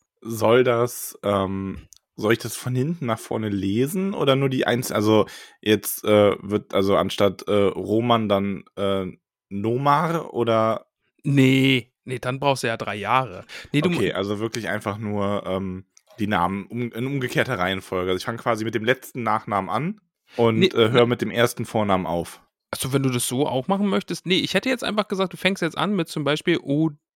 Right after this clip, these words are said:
Speaker 2: Odila Labkraut und machst dann Meiles Brombeer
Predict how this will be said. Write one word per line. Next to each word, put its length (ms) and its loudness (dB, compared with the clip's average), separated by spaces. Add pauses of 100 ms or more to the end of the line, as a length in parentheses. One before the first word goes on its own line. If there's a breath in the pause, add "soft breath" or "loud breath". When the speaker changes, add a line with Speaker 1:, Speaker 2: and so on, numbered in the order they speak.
(180)
Speaker 2:
Odila 500 2
Labkraut 720 0
und 100 -8
machst 200 -8
dann 100 -8
Meiles 420 -4
Brombeer 480 2